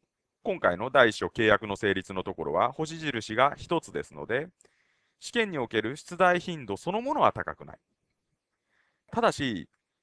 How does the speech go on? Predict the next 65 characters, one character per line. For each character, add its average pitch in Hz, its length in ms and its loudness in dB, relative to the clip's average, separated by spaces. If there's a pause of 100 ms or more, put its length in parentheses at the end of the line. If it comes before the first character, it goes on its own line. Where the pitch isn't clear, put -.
(120)
権 240 240 -6
利 240 100 -6
関 254 220 -2
係 127 180 -2
に 90 100 -6
お 87 120 -2
い 82 60 -8
て、 87 400 0 (180)
こ - 120 -8
の 214 240 -2 (160)
契 208 200 -2
約 220 280 -2
の 208 120 -6
成 202 240 0
立 190 240 -12
と 117 120 -4
い 82 80 -6
う - 20 -12
の 71 100 -8
は、 113 220 -4 (800)
根 233 220 -4
本 226 260 -6
的 214 280 -8
な 202 120 0
考 190 340 -6 (100)
え 196 120 2
方 180 380 -2 (1700)
に 180 100 -6
な 151 100 6
り 127 80 2
ま 127 100 2
す 110 120 -10
の 78 100 -6
で、 120 240 -4 (160)
し - 240 -12
っ - 60 -20
か 240 140 0
り 190 80 -4
と 147 340 -2 (220)
皆 117 160 -2
さ 101 120 0
ん 92 80 0
は 131 160 -2
理 131 140 -12
解 92 220 0
す - 160 -12
る 85 100 -4
よ 85 140 -2
う - 20 -6
に 143 140 -8
し - 80 -10
て 87 100 -8
く 85 80 -12
だ 76 100 -8
さ 78 180 -12
い。 - 60 -14 (2500)
よ 135 80 -6
ろ 123 80 0
し 117 60 -6
い - 20 -2
で 90 80 0
し - 60 -8
ょ 73 40 -4
う 67 40 -8
か。 71 200 -12